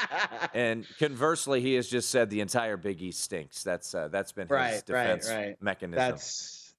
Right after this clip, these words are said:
Speaker 1: that's usually what they do when they lose.
Speaker 2: <laughs> Um,
Speaker 1: What, what do you think? Three seed? Wow, that's got, Brad Evans got him as a two, huh?
Speaker 2: Yeah, I saw, uh, I saw them, yeah, as high as a two. I saw them pretty comfortably on threes. So,
Speaker 1: Yeah.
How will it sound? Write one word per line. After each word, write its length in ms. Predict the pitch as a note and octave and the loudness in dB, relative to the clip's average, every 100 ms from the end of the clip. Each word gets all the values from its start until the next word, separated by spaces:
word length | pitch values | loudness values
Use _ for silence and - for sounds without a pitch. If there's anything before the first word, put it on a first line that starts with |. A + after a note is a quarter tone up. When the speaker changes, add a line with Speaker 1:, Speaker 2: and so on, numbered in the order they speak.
| - | 0
Speaker 1:
that's 320 | C#3+ C#3 - _ - | 0 0 -8 _ 2
usually 500 | E3 F#3 D#3 D3 C3+ | 6 6 6 6 6
what 200 | B2+ B2+ | 6 6
they 120 | A#2 | 4
do 260 | A2 A#2 | 6 4
when 120 | G#2+ G#2 | 4 2
they 120 | G2+ | 2
lose. 440 | G2 F#2+ F#2 - - | 2 0 -2 -6 -12
Speaker 2:
<laughs> 60 | _ - - - | _ -20 -8 0
Um, 340 | D#3+ F3+ E3+ | 2 4 2
Speaker 1:
What, 200 | F3 F3+ | 0 0
what 140 | E3 B3 | 0 2
do 60 | |
you 60 | A3+ | 0
think? 280 | - F3+ C#3 | 2 2 0
Three 340 | - E3+ A3+ | 4 4 4
seed? 300 | - B3 B3 | 2 2 4
Wow, 280 | F#3+ E3+ C#3 | 4 4 4
that's 180 | D#3 F3+ | 2 4
got, 500 | F#3 D#3 A#2 - - | 4 4 0 -8 0
Brad 220 | C#3+ F3+ | 4 6
Evans 260 | F3+ E3+ | 4 2
got 220 | C3 D#3 D3 | 2 2 2
him 80 | |
as 100 | C3+ | 0
a 40 | A2 | -4
two, 400 | - E3+ F3 A2 | -2 4 6 6
huh? 260 | A#2 C#3 D#3 - - | 4 4 2 -4 2
Speaker 2:
Yeah, 400 | A#2+ D#3 E3+ D#3+ | 4 6 4 4
I 140 | C3 | 0
saw, 360 | C#3+ E3 C#3+ C#3 | 2 4 6 6
uh, 440 | C3+ C3 C3 B2+ | 6 6 6 6
I 80 | G#2+ | 4
saw 300 | A#2+ - C3+ | 2 2 4
them, 280 | C#3+ D3 B2+ | 4 0 0
yeah, 220 | A#2 C3+ | 0 2
as 220 | F2 G2+ | 2 0
high 240 | A#2 A#2 C3+ | 2 2 2
as 100 | C3 | 0
a 60 | |
two. 560 | A#2 - D3 D3+ D3+ C#3+ | -4 0 2 4 4 2
I 40 | - | 2
saw 220 | - A#2+ | 2 2
them 300 | A#2 G#2+ G2+ _ C2+ _ | 2 -4 -8 _ _ _
pretty 160 | - D3 | -4 -4
comfortably 460 | - B2+ C#3+ B2 | 0 -2 0 4
on 160 | G#2+ F2+ | 4 2
threes. 880 | - - G#2+ B2+ G2+ F2 D#2+ - - _ _ _ | -2 -4 2 2 2 0 -2 -4 -6 _ _ _
So, 260 | - G#2+ G2 | -2 4 6
Speaker 1:
Yeah. 240 | F#2+ G#2 | 6 2